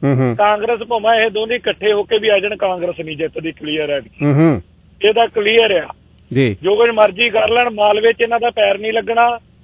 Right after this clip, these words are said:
Speaker 2: ਦੁਆਬੇ ਦੇ ਵਿੱਚ ਤੇ ਮਾਝੇ ਦੇ ਵਿੱਚ ਇਹ ਜ਼ਰੂਰ ਪੈਰ ਲਾਉਣਗੇ ਥੋੜ੍ਹਾ ਬਹੁਤਾ, ਪਰ ਬਰੋਬਰ ਅਕਾਲੀ ਦਲ ਨੇ ਜਿਹੜੀ ਗੇਮ ਖੇਡਤੀ ਆ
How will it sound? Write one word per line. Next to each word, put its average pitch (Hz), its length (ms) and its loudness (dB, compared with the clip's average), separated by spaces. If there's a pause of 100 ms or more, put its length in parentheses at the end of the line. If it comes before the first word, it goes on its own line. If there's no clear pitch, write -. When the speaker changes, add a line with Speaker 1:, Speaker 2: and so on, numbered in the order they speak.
(140)
Speaker 2:
ਦੁਆਬੇ 190 460 2
ਦੇ 233 100 4
ਵਿੱਚ 240 480 -2 (380)
ਤੇ 233 440 6
ਮਾਝੇ 196 360 -2
ਦੇ 240 80 2
ਵਿੱਚ 226 260 -2
ਇਹ 233 140 0
ਜ਼ਰੂਰ 180 340 -8
ਪੈਰ 226 300 4
ਲਾਉਣਗੇ 240 380 0
ਥੋੜ੍ਹਾ 226 220 0
ਬਹੁਤਾ, 233 360 0
ਪਰ 240 200 -4
ਬਰੋਬਰ 214 640 0
ਅਕਾਲੀ 208 680 -2
ਦਲ 240 220 4
ਨੇ 254 120 -2
ਜਿਹੜੀ 247 280 -2
ਗੇਮ 233 200 -2
ਖੇਡਤੀ 233 460 0
ਆ 233 260 4